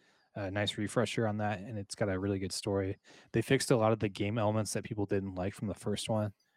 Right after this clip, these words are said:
uh, that I remember were kinda tedious, and, uh, the monsters were fun to fight against, again,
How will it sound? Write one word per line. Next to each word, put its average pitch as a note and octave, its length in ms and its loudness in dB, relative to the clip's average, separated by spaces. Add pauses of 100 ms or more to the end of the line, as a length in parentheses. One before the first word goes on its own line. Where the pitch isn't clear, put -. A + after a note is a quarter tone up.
(280)
uh, F#2+ 220 0
that F#2+ 120 0
I F#2+ 40 4
remember G2 380 2
were F#2 200 0
kinda F#2+ 240 -2
tedious, G2+ 640 -2 (540)
and, F#2 500 -6 (180)
uh, F#2+ 340 -6
the A2+ 120 -2
monsters G2+ 540 2
were F2 180 -4
fun F#2+ 280 -4
to F2 80 -6
fight F2 240 -6
against, F2+ 640 -10 (180)
again, F2+ 400 -10